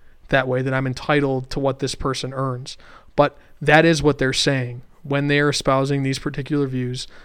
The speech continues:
that is what they're saying. And we're continually going further down this path of people despising each other because they know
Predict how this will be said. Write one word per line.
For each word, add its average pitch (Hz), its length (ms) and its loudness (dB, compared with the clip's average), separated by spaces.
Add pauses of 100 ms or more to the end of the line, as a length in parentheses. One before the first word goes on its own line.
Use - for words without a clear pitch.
(240)
that 135 240 4
is 139 160 2
what 131 360 0 (520)
they're 127 320 0
saying. 127 440 -6 (1400)
And 139 220 4
we're 139 120 4
continually 151 920 2 (680)
going 139 240 4
further 147 320 4
down 147 180 4
this 151 140 0
path 127 520 -4 (240)
of 139 360 0 (100)
people 160 300 0
despising 147 600 4
each 123 180 -4
other 135 300 -10
because 139 300 2
they 143 140 4
know 143 460 4